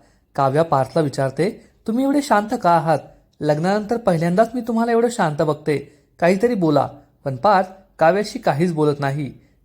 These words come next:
त्यानंतर हे दोघे क्लासजवळ पोहोचतात, परंतु पार्थ काव्याच्या क्लासजवळ गाडी थांबवतच नाही. काव्या म्हणते, "अहो माझा क्लाससुद्धा आलाय, तुम्ही गाडी का नाही थांबवताय?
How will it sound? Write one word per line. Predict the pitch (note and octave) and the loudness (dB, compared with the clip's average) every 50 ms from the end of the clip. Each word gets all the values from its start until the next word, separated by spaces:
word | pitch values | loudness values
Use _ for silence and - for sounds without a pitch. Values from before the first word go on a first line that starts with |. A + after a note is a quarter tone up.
| _ | _
त्यानंतर | - D3 C#3 D3 F#3 G#3 - D#3+ D3 D#3+ - - - - _ _ _ | -2 0 0 0 -2 0 2 2 2 2 0 -4 -14 -20 _ _ _
हे | G3+ G3+ | 0 2
दोघे | G#3 A3 B3 B3+ | 4 4 4 2
क्लासजवळ | B3 - F3+ E3+ E3 D#3+ E3 F3 F3+ F#3 | 2 2 2 2 2 2 2 2 2 2
पोहोचतात, | F3+ F3 D#3 D3 C#3+ C#3 - D#3+ C#3+ B2 - - - _ _ _ _ _ | 2 0 0 0 -2 -2 0 0 0 0 -2 -8 -16 _ _ _ _ _
परंतु | C#3+ C#3 C#3+ C#3 D3+ D3 | -4 -4 -4 -4 -6 -2
पार्थ | C#3+ G#3+ A3+ G#3 F#3+ G3+ - - - _ _ _ _ | 2 2 4 4 4 2 -2 -10 -20 _ _ _ _
काव्याच्या | - F#3+ F#3+ G#3 A3 A3 A3 B3+ | 2 2 2 2 2 0 -2 -4
क्लासजवळ | B3 - G3+ F#3+ G3 F#3 G3+ A3 A3+ | -2 0 2 2 2 2 0 0 0
गाडी | G#3 G3 G3 A3+ A3 | 0 0 0 0 -4
थांबवतच | - F#3+ D#3+ D#3 D#3 A#3 - F3 E3 F3 | -4 -4 -2 0 0 0 0 -2 -2 -2
नाही. | D#3 D3 D3 B2+ A#2+ - - _ _ _ _ - | -4 -4 -4 -6 -8 -12 -20 _ _ _ _ 0
काव्या | C3+ C3+ C3+ C#3 C#3+ | 0 2 2 2 2
म्हणते, | D3+ G#3 A3+ A3 G3+ F#3+ G3+ G3+ - - - _ _ _ | 0 -2 -2 -2 0 -2 -2 -2 -6 -14 -20 _ _ _
"अहो | E3+ F3+ A#3 | 0 2 2
माझा | A#3+ A#3 A#3 A#3 B3+ | 2 2 2 2 2
क्लाससुद्धा | A#3+ G#3+ F#3+ D#3 C#3+ - - G3+ E3+ F#3+ F#3+ F#3 | 2 2 2 2 2 0 -4 -4 -2 0 2 2
आलाय, | F3 E3 D#3 C#3 B2 - - - _ _ _ - | 4 4 2 2 0 -4 -12 -20 _ _ _ -6
तुम्ही | A3 B3+ C4 | -4 -4 0
गाडी | A3 A#3 A3+ B3 | 2 2 2 0
का | A#3+ - G#3+ G#3+ | 0 0 0 0
नाही | A3 A3+ A3+ A3+ A3+ | 0 0 -2 -2 0
थांबवताय? | G3+ F#3 E3+ E3 E3 D#3+ D#3 C#3 - - | -2 0 2 2 2 2 2 0 0 -2